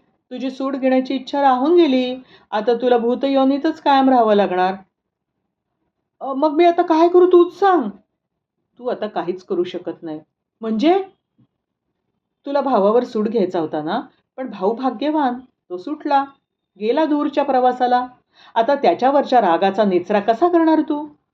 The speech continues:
बस तुझ्या शेतात कुडत आणि येणाऱ्या जाणाऱ्याला छळत. त्याचाही कंटाळा आला की झाडावर लटक, नाही तर झोपा काढ. मी चाललो. इथे झुलून कंटाळा आलाय.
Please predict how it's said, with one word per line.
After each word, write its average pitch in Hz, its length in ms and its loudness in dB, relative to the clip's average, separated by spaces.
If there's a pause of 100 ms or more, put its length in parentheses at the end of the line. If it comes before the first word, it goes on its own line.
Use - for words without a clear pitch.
(360)
बस - 300 -12
तुझ्या 240 220 -2
शेतात 226 300 0 (120)
कुडत 220 200 0 (320)
आणि 208 240 -4
येणाऱ्या 196 340 0
जाणाऱ्याला 202 520 0
छळत. 214 340 -2 (800)
त्याचाही 262 300 2
कंटाळा 226 380 2
आला 214 280 4
की 233 160 -6
झाडावर 233 400 2
लटक, 240 360 2 (160)
नाही 254 220 -4
तर 349 60 0
झोपा 359 300 2
काढ. 143 200 -4 (340)
मी 311 80 -10
चाललो. 196 440 -2 (500)
इथे 226 240 -10
झुलून 214 420 -2
कंटाळा 165 420 0
आलाय. 151 300 0